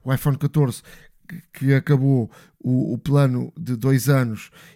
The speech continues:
e passou a mensal. Eu ainda tinha esse plano mensal, durou-me aqui uns, uns meses, mas como deixei de ter o, o iPhone catorze, ehm, eh, desisti. Eh, mas ele depois era mensal, eh, a seguir. Eh, aqui a grande questão é que,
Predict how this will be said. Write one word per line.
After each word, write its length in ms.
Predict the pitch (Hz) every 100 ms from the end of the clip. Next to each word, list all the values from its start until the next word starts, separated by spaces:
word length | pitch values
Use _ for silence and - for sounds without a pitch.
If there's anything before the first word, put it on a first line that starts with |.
| -
e 80 | 120
passou 440 | 143 - 147 139
a 60 | 127
mensal. 580 | 135 139 - 139 127 135 - - _
Eu 120 | 135
ainda 220 | 147 151 151
tinha 420 | 147 143 127 104 _
esse 180 | - 127
plano 240 | - 139 135
mensal, 400 | 131 - 139 127
durou-me 320 | 120 131 127
aqui 180 | - 127
uns, 240 | 120 - -
uns 160 | 113
meses, 300 | 117 127 123
mas 220 | 127 120 - - - _ -
como 160 | 117
deixei 260 | 117 110 123
de 40 |
ter 160 | - 120
o, 220 | 113 -
o 100 | 123
iPhone 260 | 110 127 117
catorze, 520 | 123 - 120 107 - _ - - _ -
ehm, 560 | 117 113 110 107 107 - -
eh, 140 | - - -
desisti. 520 | - - 135 120 117 _ - _ _
Eh, 240 | 123 127 -
mas 260 | 143 120
ele 140 | 165 170
depois 220 | 156 170
era 140 | 165 165
mensal, 560 | 170 160 175 127 - -
eh, 240 | 113 -
a 80 | 120
seguir. 360 | - - 139 101 - - _
Eh, 400 | - 127 123 - 135
aqui 220 | - 190
a 40 |
grande 260 | 180 185 160
questão 300 | - 180 151
é 60 |
que, 260 | 139 -